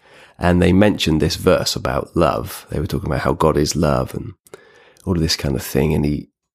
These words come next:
uh, and they started going through this, and they suddenly stopped and mentioned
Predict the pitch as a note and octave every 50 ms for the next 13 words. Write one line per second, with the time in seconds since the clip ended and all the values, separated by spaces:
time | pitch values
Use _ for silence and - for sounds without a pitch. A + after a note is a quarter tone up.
0 | - - D#2 - - - - E2+ E2 F2 F#2+ F#2 - - G2 F#2+ - E2+ E2 D#2
1 | _ _ - - G2 G2+ E2+ E2 E2 - - - F2+ F2 E2+ E2 D#2+ D#2+ D2+ D#2
2 | C#2+ - - - - - - - _ _ _ - - - - - - - F2+ F2+
3 | F2+ F#2 F2 F2 F2+ F2 E2 - _ - - - A#2 G#2 G2+ F#2 F#2 F2 - -
4 | - G#2+ - - - - E2+ F2+ F2 F#2+ D#2+ - - - - D#2 D#2+ D#2 C#2 -
5 | -